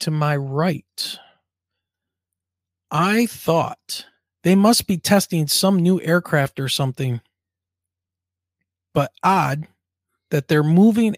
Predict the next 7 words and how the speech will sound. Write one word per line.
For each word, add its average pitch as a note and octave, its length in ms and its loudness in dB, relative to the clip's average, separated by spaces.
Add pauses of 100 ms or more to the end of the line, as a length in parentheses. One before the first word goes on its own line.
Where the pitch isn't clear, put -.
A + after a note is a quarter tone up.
at D#3 260 -6
my F3 360 -2
same G#3+ 500 0
speed F3+ 560 -2
from D3+ 240 -4
a D3+ 40 -2
distance. C#3+ 640 -6